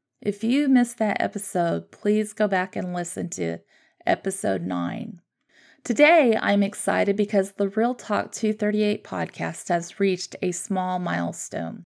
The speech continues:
which may not seem like much to some people, but one that I am very excited about and thankful for. And that is, this is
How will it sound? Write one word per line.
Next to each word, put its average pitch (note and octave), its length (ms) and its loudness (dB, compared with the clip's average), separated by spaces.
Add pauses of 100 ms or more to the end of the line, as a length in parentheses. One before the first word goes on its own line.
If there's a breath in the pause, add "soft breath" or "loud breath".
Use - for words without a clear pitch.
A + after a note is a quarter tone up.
(140)
which A#3+ 260 0
may B3 180 8
not D#3+ 280 -2
seem A#3 300 6
like G3+ 180 2
much F#3 480 -2
to G3 100 -4
some F#3 280 -2
people, G#3+ 640 0 (280)
but G#3+ 240 4
one A#3+ 300 8
that G#3 220 2
I G#3+ 160 2
am G#3+ 240 2
very F#3+ 320 0
excited E3+ 580 -6
about E3+ 360 -6
and F3+ 260 -6
thankful G2+ 400 -4
for. - 500 -8 (260)
And G3 200 4
that G#3+ 260 6
is, E3 400 2 (320)
this D4 400 2
is F3 380 0